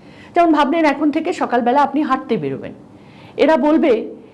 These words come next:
"এই বয়সে এসব দৌড়ঝাঁপ করে কি লাভ আছে কোনো?" বা আপনি কোয়ান্টাম মেডিটেশন কোর্সে ভর্তি হতে চাইলেন। এরা বলবে, "বুড়ো বয়সে এসব শিখছো? বা এসব কোর্সে কিছু হয় না, বা ওরা তো ধান্দাবাজ।" ব্যাস,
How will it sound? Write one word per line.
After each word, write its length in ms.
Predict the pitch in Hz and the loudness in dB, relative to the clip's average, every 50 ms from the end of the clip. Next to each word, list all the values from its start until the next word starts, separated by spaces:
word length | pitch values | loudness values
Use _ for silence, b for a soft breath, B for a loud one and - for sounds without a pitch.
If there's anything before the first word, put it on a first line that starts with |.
| B B B B - - | B B B B -10 -4
"এই 240 | 254 262 240 226 214 | -2 0 0 2 2
বয়সে 480 | 190 208 214 214 214 220 214 - 302 | 2 2 4 4 2 0 -2 -4 -4
এসব 320 | 269 262 - 311 269 208 196 | -4 -2 -2 -2 -2 0 2
দৌড়ঝাঁপ 400 | 220 196 190 196 - 226 240 240 - | 2 2 2 2 -2 -6 -8 -6 -2
করে 160 | - 247 247 247 | -2 -2 0 0
কি 140 | 247 285 | 0 0
লাভ 280 | 262 220 196 185 180 208 | 0 2 2 2 2 2
আছে 220 | 214 214 - 302 | 0 0 -2 -4
কোনো?" 360 | 302 330 349 339 330 202 156 - - - - B B B B B B B B B B | -6 -4 -4 -2 -2 -4 -4 -6 -12 -18 -20 B B B B B B B B B B
বা 100 | - 349 | 2 2
আপনি 160 | 349 349 370 | 2 2 -2
কোয়ান্টাম 380 | - - 311 294 294 302 330 311 | -2 0 2 2 2 2 2 2
মেডিটেশন 460 | 302 254 262 269 - 240 240 294 277 | 2 2 2 2 0 0 0 0 -2
কোর্সে 360 | 262 269 269 294 - - 196 | 0 0 -2 -2 0 0 -2
ভর্তি 300 | 208 202 214 - - 151 | 0 0 -2 -4 -4 -6
হতে 200 | 151 147 - - | -6 -6 -6 -8
চাইলেন। 340 | - - - - - - - - - - B B B B B B | -8 -8 -10 -12 -14 -16 -18 -20 -20 -20 B B B B B B
এরা 260 | - 254 302 302 294 294 | 2 2 4 4 4 2
বলবে, 560 | 214 285 294 277 233 254 254 226 247 - B B B B B B - 220 | 2 0 0 2 2 2 2 2 0 -2 B B B B B B -4 0
"বুড়ো 280 | 220 277 330 359 370 | 2 4 4 4 4
বয়সে 300 | 339 392 403 403 403 403 | 2 2 2 0 0 0
এসব 260 | 381 381 392 392 - | 0 0 0 -2 -2
শিখছো? 640 | - - 359 - - - - 311 180 - - - B B B B B B - | -2 -2 -2 -2 -2 -2 -2 0 0 -2 -4 -8 B B B B B B 0
বা 100 | 359 349 | 2 2
এসব 380 | 330 277 285 - - 392 392 | 2 2 0 0 -2 -4 -2
কোর্সে 300 | - 330 311 311 - 359 | -2 -2 -2 -2 -2 -4
কিছু 300 | - - 254 - - 247 | -4 -4 -6 -4 -2 -2
হয় 200 | 220 170 170 143 | -2 -2 -6 -8
না, 160 | 135 - - - - - - | -8 -10 -12 -14 -18 -6 0
বা 100 | 302 370 | 2 2
ওরা 200 | 339 320 330 330 | 4 4 2 2
তো 120 | 320 339 302 | 0 0 -2
ধান্দাবাজ।" 580 | 262 254 240 233 196 147 - - - - - - - - B B B B B B - - - - | -2 -2 -2 -2 -2 -4 -6 -8 -10 -12 -14 -20 -20 -20 B B B B B B -20 -18 -2 0
ব্যাস, 260 | 214 208 202 202 - | 2 2 2 0 -6